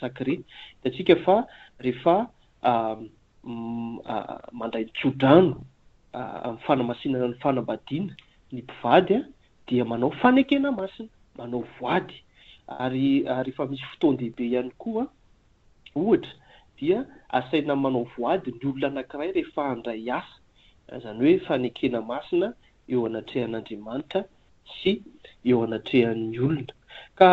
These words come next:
androany tsika dia tsy hiresaka ny contenu an'le, ah, tsy, tsy hiresaka ny ao anatin'le voady izany, fa hiresaka an'le voady manokana, ary indrindraindrindra isika izay manao, ah,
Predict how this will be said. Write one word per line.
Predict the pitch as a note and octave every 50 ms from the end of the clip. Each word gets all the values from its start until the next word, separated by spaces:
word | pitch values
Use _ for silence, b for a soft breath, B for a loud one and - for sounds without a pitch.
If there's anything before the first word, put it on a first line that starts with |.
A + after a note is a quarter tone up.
| F3+ F#3 -
androany | - C3 B2 A#2+ B2+ D3 F#3+ G#3+ G#3
tsika | - - A3 - G3+
dia | F#3 C3+ B2
tsy | B2 - - E3+ D#3
hiresaka | D3+ E3 D#3+ D#3+ E3 - F3 D#3
ny | D#3 D#3 -
contenu | - G3+ F3+ F3 - F#3+ F3+ E3+ E3+ F#3 F#3 F#3 F3
an'le, | E3+ E3 E3 E3 E3 F3+ G#3 A#3+ C4+ _ _ _ _ - _ - - - - - -
ah, | C3 C3 B2+ - - - - C3
tsy, | - - - D#4
tsy | - - F3+
hiresaka | D#3+ D#3+ D3+ E3 E3+ - E3+
ny | D#3+ D#3 D#3+
ao | D#3 D#3 D3+
anatin'le | D3+ D#3+ D#3+ D#3+ - E3 D3 C3 B2 A#2 - -
voady | A2+ A#2+ F3 F#3+ -
izany, | - B2 D3+ F#3 -
fa | - G#3 - -
hiresaka | - C3 C3 C3 A#2 B2+ C#3+ C3 - D3
an'le | C3 C3 C3 A#2+ A2+ A2+ - -
voady | A#2+ A2+ A2+ - A2+
manokana, | A2+ A2+ A2 A#2 C#3 - F#3 F#3 F#3 G#3 A#3 - B B B B B B
ary | C3 A#2+ A#2+ A#2+
indrindraindrindra | A2+ B2+ A#2+ A2+ - A#2 A2+ A2 - C3+ E3 E3+ F#3+ G3+ A#3 B B B B B B
isika | - B2+ C3 C3 - - G3+ F#3+ - - G#3+ A3 A#3+ A#3 -
izay | - C3 B2 C3+ B2 A#2 A#2 C3 D#3 F3+ G3+ - -
manao, | B2+ B2 A#2 A#2 A#2 A#2+ B2+ D3+ D#3+ F3+ G3
ah, | G#3 A#3